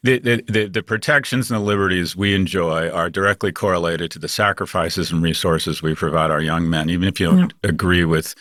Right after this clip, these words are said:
Speaker 1: bad wars or whatever, the notion that any company of this size isn't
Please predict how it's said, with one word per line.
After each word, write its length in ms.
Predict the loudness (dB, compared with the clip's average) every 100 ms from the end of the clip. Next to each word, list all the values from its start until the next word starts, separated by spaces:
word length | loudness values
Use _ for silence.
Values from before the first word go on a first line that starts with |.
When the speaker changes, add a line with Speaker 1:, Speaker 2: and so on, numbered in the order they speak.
| -20 -20 -20 _ 0
Speaker 1:
bad 260 | 2 2
wars 380 | 0 0 0 0
or 60 | -2
whatever, 340 | -2 -2 -2
the 80 | -2
notion 400 | 2 2 0 -2
that 80 | 0
any 180 | 0 0
company 380 | 0 0 0 -2
of 100 | 0
this 160 | -2
size 420 | 0 0 2 0 -4
isn't 240 | -4 -2